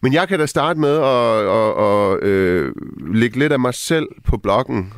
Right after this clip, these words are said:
og så, øh, kan det være, at du også føler, at du får mere mod på det. Altså, øh, jeg er nok en person, der har, øh,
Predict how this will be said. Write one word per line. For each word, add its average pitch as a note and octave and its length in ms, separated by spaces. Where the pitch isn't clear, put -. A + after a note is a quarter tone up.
og G#2 200
så, - 240
øh, G#2+ 580
kan G#2 160
det G#2 80
være, A2+ 200
at A#2 120
du A#2+ 120
også A2 300
føler, G2+ 260
at F2+ 320
du G2+ 180
får G2+ 160
mere A2 220
mod A2+ 200
på A2+ 120
det. G#2 340
Altså, A2+ 360
øh, G2 340
jeg D3 480
er E3 160
nok C#3 220
en A#2+ 340
person, A#2+ 540
der F#2 260
har, G2 360
øh, F2+ 380